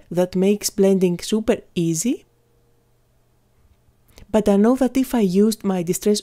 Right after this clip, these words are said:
Oxide inks, this would be super quick, just like I did yesterday. I am going to add, uh, the last color, that's Black Soot, but the way I used, uh, uh, Faded Jeans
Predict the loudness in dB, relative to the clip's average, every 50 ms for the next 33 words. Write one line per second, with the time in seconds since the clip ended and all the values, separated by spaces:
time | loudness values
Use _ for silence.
0 | -4 -4 -4 -4 -4 -4 -4 -4 -2 -2 -2 -2 -2 -4 -6 -10 -10 -6 -2 0
1 | 0 0 -2 -2 -2 -2 0 0 0 0 0 -2 -4 -4 -2 -4 -4 -2 -2 -2
2 | -2 -2 -6 -12 -20 _ _ _ _ _ _ _ _ _ _ _ _ _ _ _
3 | _ -8 -6 -2 -2 -2 0 0 0 0 0 -2 -2 0 0 -2 -2 -2 -4 -8
4 | -8 -6 -6 -8 -8 -10 _ _ _ _ _ _ _ -20 -20 -20 -14 -4 0 0
5 | 2 2 2 2 2 2 2 0 -2 -2 -2 0 0 -2 -2 -2 -4 -4 -4 -2
6 | -2 -2 -2 0 0 -2 -2 -4 -4 -2 0 2 2 2 2 2 0 0 -2 -4
7 | -4 -4 -2 -2 -2 -4 -6 -6 -4 -4 -6 -4 -2 0 0 0 0 0 0 2
8 | 2 2 2 0 -2 -2 -2 -2 -2 -2 -2 -2 -4 0 2 2 2 2 -2 -4
9 | _ -4 -2 -2 -2 -4 -4 -6 -10 -16 -20 -20 -18 -10 -6 -6 -4 -6 -2 0
10 | 2 2 2 2 -2 -2 0 0 0 2 0 -2 -6 -8